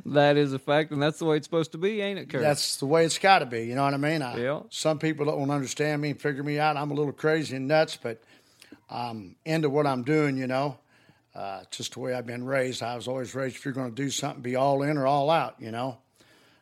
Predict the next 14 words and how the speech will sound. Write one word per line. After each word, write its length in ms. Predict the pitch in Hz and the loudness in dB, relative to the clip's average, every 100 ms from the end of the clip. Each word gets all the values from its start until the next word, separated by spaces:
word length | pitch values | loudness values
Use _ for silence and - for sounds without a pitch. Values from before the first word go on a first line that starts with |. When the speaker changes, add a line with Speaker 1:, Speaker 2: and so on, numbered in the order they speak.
| _ - | _ -14
Speaker 2:
Uh, 280 | 95 101 - _ - | -12 -12 -16 _ -2
things 280 | 147 143 113 | 0 0 -4
has 160 | 107 | -2
really 240 | 147 151 139 | 0 0 0
changed. 640 | - 151 156 165 143 - _ _ _ _ _ _ _ - | 2 2 2 -2 -8 -16 _ _ _ _ _ _ _ -16
Uh, 240 | 101 101 101 _ _ _ _ - _ _ | -14 -14 -18 _ _ _ _ -20 _ _
a 40 | 123 | 2
lot 240 | 135 143 | 4 4
of 80 | 139 | 2
money 220 | 143 143 | 2 2
in 80 | 135 | 2
these 220 | 143 - | 0 0
hunts 280 | 147 147 - | -2 -2 -4
today. 520 | 139 143 156 151 | -2 2 4 2